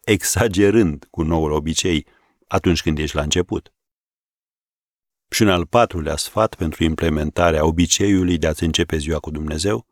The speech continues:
încrede-te în puterea lui Dumnezeu. Tu ești într-o luptă spirituală pe care o poți câștiga numai cu ajutorul lui Dumnezeu.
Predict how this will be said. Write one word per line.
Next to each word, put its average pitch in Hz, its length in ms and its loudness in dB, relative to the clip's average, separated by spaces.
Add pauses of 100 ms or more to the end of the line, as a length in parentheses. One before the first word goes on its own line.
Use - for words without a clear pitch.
(920)
încrede-te 127 840 2
în 98 140 0
puterea 85 540 -6
lui 73 160 -10
Dumnezeu. 71 640 -10 (1200)
Tu 117 160 2
ești 123 260 4
într-o 104 200 2
luptă 110 280 2
spirituală 92 640 -4
pe 85 100 -6
care 90 180 0
o 90 60 4
poți 107 300 2
câștiga 95 480 0
numai 87 580 2
cu 76 140 -6
ajutorul 76 480 -4
lui 73 100 -10
Dumnezeu. 85 580 -4